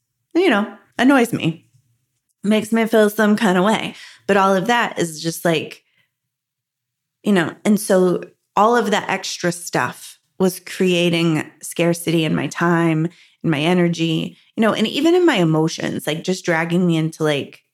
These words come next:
annoyance and resentment towards, you know, towards the people I live with, who I love, you know, completely. And so learning to let that go was a lesson that I learned,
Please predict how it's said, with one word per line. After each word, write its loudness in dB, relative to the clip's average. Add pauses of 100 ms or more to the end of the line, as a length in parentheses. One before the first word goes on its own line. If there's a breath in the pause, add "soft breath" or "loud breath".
annoyance 0
and 0
resentment -2
towards, -4
you -2
know, -2
towards -6
the -4
people -4
I -4
live -4
with, -12 (300)
who 2
I 4
love, 0 (340 loud breath)
you 2
know, 4
completely. -2
And 2
so 0
learning 0
to -4
let 0
that -4
go 0
was 0
a -2
lesson -2
that 0
I -2
learned, -4